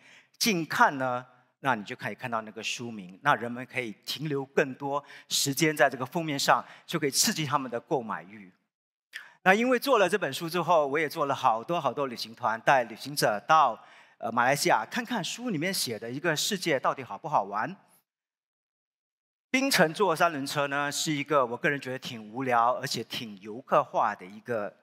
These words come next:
体验。当时我就想一想，我可不可以为我的旅行者呢，他们参加的人付了钱，可不可以有好一点的体验呢？那我就想说，好，我就给他们同样的，每个人分配了一个无线的接收器。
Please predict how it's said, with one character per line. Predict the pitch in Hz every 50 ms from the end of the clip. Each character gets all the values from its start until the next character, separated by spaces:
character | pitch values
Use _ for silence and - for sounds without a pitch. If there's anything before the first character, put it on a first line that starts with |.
| _
体 | - - - 87 80 80 87
验。 | 104 120 117 101 92 - _ _ - - - - _ _ _ _
当 | _ 156 156 160
时 | 151 - - 131
我 | 131 113
就 | 110 147
想 | 139 - 110 107
一 |
想， | 110 - 110 101
我 | 107
可 | - -
不 | 139 135
可 | 151
以 |
为 | 127 123 151 143
我 | 127 110 104 95
的 | 110 110
旅 | 101 98
行 | - - 120 120
者 | - 123 104 98
呢， | 101 101 104
他 | 117 120
们 | 117 113
参 | - - 127
加 | 113 127 117 120
的 | 107
人 | 104 101 98 98 104 110
付 | - - 123
了 | 113 110
钱， | - - - - 101 98 117 - - - - - - _
可 | _ - 147
不 | 143
可 | 147
以 | 131
有 | 120 117
好 | 107 - 113 117 - 127
一 | 165
点 | 175 147 110
的 | 110 127
体 | - - - 104 98
验 | 117 120 113 107
呢？ | 107 101 104 113 _ _ _ _ _ _ _ _ _
那 | 147 143 127
我 | 110 110
就 | 117
想 | 131 - - 95
说， | 90 - 117
好， | 113 - - - 123 120 107 98 - - _ _ _ _ _ - _ _ _
我 | _ 110
就 | - 220 233
给 | - - 160 139 131
他 | 139 180 220
们 | 185 151 156
同 | - - 135 123 135
样 | 185 190 165
的， | 135 120 117 - - -
每 | 131 135 110 110
个 | 160 190
人 | 170 131
分 | 127 - - 175 170 175
配 | 170 - - 220 165 131
了 | 107
一 | 104 107
个 | - 143 120
无 | 101 - 101 107 117
线 | - - 156
的 | 120 101
接 | 92 - 123 120
收 | 117 - 120 113 117
器。 | - - - - - 101 82